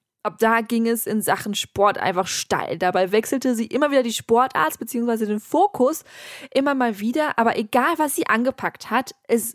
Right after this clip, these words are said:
wurde erfolgreich und ist erfolgreich. Und das erzählt sie natürlich hier in diesem Podcast am besten selber.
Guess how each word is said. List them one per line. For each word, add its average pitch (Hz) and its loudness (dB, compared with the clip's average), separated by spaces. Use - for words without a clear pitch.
wurde 233 2
erfolgreich 240 2
und 233 -4
ist 226 0
erfolgreich. - -4
Und 220 0
das 214 2
erzählt 226 0
sie 226 -2
natürlich 202 -4
hier 233 2
in - -6
diesem 202 -6
Podcast - -10
am 185 -6
besten 180 -6
selber. - -6